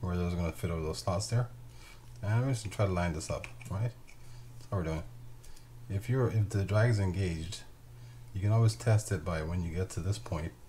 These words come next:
it needs to look flush there. But when you get to this point, it needs to stop, 'cause that's where your trigger finger will be. This is set up right. So if you had it where it was on this side, do it again, flip it to the other side, uh, because that's where it should be.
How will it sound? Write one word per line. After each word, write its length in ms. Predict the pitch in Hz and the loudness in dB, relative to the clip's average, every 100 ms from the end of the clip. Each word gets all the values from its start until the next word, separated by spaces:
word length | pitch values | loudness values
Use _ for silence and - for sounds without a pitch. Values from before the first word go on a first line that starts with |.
| - - - - | -16 -16 -14 -10
it 80 | 87 | 0
needs 180 | 95 110 | 2 4
to 60 | 123 | 2
look 120 | 107 | 0
flush 340 | - 117 113 | 0 0 0
there. 400 | - 90 76 95 - - - - - - | -2 -2 0 -2 -6 -14 -14 -12 -12 -10
But 100 | - | -4
when 100 | 98 | 0
you 40 | 98 | 0
get 120 | 101 | 0
to 60 | 120 | 0
this 120 | 127 | 0
point, 260 | - 87 | 0 0
it 20 | 85 | 0
needs 180 | 87 | -2
to 60 | 85 | -6
stop, 360 | - 90 69 - - - - - - | -4 -2 -2 -6 -16 -16 -14 -12 -8
'cause 80 | - | -4
that's 160 | 92 | -2
where 80 | 95 | 0
your 80 | 87 | -2
trigger 260 | - 113 95 | 2 4 4
finger 300 | 92 82 78 | 2 -2 -4
will 60 | |
be. 240 | 80 - - - - - - - - - - - | -6 -8 -10 -12 -14 -16 -16 -14 -14 -14 -14 0
This 220 | 110 107 | 4 4
is 100 | 104 | 4
set 160 | 98 | 4
up 100 | 85 85 | 2 0
right. 220 | 82 87 - | -2 -4 -8
So 160 | - 90 | -2 0
if 120 | 82 | 4
you 120 | 104 | 6
had 160 | 110 107 | 8 6
it 80 | |
where 100 | 95 | 4
it 60 | 87 | 0
was 100 | 82 | 0
on 120 | 85 | 0
this 140 | 95 104 | 2 2
side, 320 | 92 85 - - - - - - - - - | 0 0 -4 -10 -16 -16 -16 -18 -18 -14 0
do 100 | 104 | 6
it 100 | 98 | 6
again, 260 | 92 87 87 | 6 2 0
flip 280 | - - 107 | -6 -6 -6
it 60 | - | -2
to 80 | 98 | -2
the 180 | 85 82 | 0 0
other 100 | 80 | -2
side, 300 | 82 85 - - - - - - - - - - - - - - | -2 -2 -6 -14 -16 -14 -14 -14 -14 -14 -14 -14 -14 -14 -10 -6
uh, 280 | 80 76 76 | -4 -4 -4
because 260 | - - 78 | -6 -4 -2
that's 140 | 80 | -2
where 100 | 82 | -4
it 40 | 80 | -4
should 180 | - 85 | -4 -4
be. 160 | 95 | -6